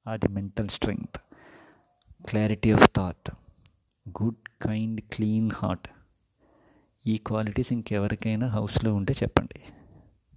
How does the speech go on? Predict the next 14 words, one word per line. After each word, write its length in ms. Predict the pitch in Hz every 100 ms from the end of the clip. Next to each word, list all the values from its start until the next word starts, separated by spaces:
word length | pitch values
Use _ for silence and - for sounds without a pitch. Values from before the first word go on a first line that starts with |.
| - -
That's 260 | 95 -
why 140 | 113 120
Monal 500 | 123 98 101 104 104
is 260 | 120 104 -
the 100 | 101 -
queen 280 | - 104 104
of 220 | 104 104 110 - -
Bigg 160 | 98 90 95
Boss 220 | 98 -
house. 440 | - 95 - - - - - - - - -
That's 320 | 104 95 -
why 160 | 113 104
Monal 420 | 98 98 101 104
has 480 | 98 107 104 98 -